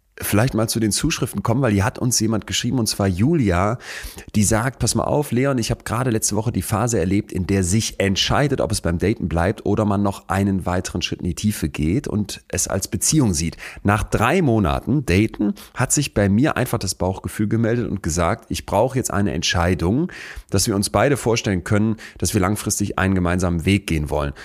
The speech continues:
Ich habe dann einfach irgendwann mal vorsichtig die Frage gestellt, wie es mit uns weitergeht.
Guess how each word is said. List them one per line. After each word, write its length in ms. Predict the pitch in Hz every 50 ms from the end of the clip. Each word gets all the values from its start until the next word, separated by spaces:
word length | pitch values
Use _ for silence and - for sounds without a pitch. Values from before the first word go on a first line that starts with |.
| - -
Ich 140 | - -
habe 120 | 117 139 156
dann 140 | 135 120 98
einfach 460 | - 104 123 156 - - 139 - - -
irgendwann 520 | 123 147 156 135 107 107 101 113 123 123
mal 260 | 117 117 107 104 104
vorsichtig 580 | 104 - - 135 147 147 139 123 - - 104 -
die 120 | - 101
Frage 400 | - - - 101 156 - 117 104
gestellt, 420 | 85 90 - - 104 101 120 120 -
wie 80 | 120
es 120 | 117 - 120
mit 120 | 113 -
uns 220 | - 107 - -
weitergeht. 520 | 90 87 92 95 - 90 71 76 78 78